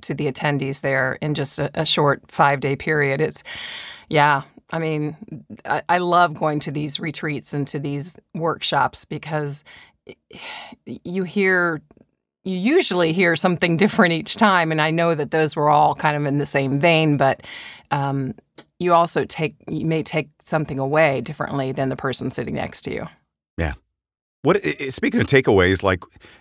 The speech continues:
Speaker 2: do, do you have a, a favorite part of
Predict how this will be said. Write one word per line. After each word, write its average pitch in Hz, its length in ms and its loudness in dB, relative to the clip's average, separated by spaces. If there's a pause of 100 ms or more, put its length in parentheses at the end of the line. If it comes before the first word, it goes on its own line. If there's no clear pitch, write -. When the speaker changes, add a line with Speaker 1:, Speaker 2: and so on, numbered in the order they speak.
(160)
Speaker 2:
do, 117 180 0
do 104 160 -6
you 110 80 0
have 131 360 0
a, 113 140 4
a 101 140 2
favorite 123 680 2
part 117 480 0 (100)
of 104 520 2